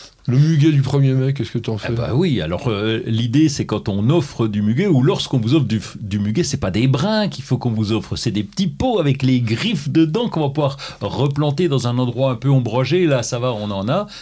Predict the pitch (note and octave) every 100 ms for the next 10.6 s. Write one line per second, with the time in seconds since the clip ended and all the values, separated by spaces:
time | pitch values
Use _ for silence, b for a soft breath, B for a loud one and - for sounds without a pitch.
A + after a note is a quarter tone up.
0 | - - C3 C3 C#3 - G3 E3 C#3 -
1 | A#2 A2+ G#2+ G#2+ A2 G#2+ F#2+ E3 F#3+ G#2
2 | A2+ G#2+ A2 G#2+ D#3+ C#3 - B2+ B B
3 | - - C#3 B2+ - A2 D3 E3+ D3 A2+
4 | - B2 A2+ G#2+ G2+ G#2 - A2 G2 A#2
5 | G#2 F#2 - D#3+ C3+ A#2+ G#2+ G#2+ G2+ C#3
6 | - F#3 A2 B2+ C#3+ C#3+ B2 A2+ F#2+ -
7 | - C#3 A#2 - F3 F#3 A2+ A2 A2 -
8 | - A2 E3+ C#3 C#3 D3 C3+ A2 G#2 G2+
9 | G2 - B2+ A#2 A2 A#2 A2 B2 G#2+ F#2+
10 | F#2 F#2+ G#2 A2 D#3